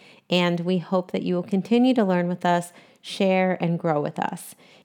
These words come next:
So as we continue through this first quarter, we are still discussing our main topic, which is awareness through honesty. And to further cultivate that topic, this week we are talking about what it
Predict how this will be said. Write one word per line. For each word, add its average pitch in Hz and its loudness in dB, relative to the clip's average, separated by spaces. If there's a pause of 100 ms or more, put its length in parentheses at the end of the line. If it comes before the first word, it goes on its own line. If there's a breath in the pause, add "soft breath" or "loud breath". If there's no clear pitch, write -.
(340 soft breath)
So - 0
as 214 2
we 226 2
continue 240 2
through 226 2
this 214 0
first 190 -2
quarter, 202 0 (300 loud breath)
we 180 2
are 170 2
still 202 2
discussing 185 -4
our 175 0
main 180 0
topic, 170 -2
which 170 -2
is 165 -6
awareness 156 -2
through - -2
honesty. 165 -4 (400 loud breath)
And 185 2
to 202 2
further 240 2
cultivate 185 0
that 175 2
topic, 175 -2 (220 soft breath)
this 220 2
week 208 2
we 190 0
are 180 2
talking 170 0
about 165 -2
what 185 2
it 240 0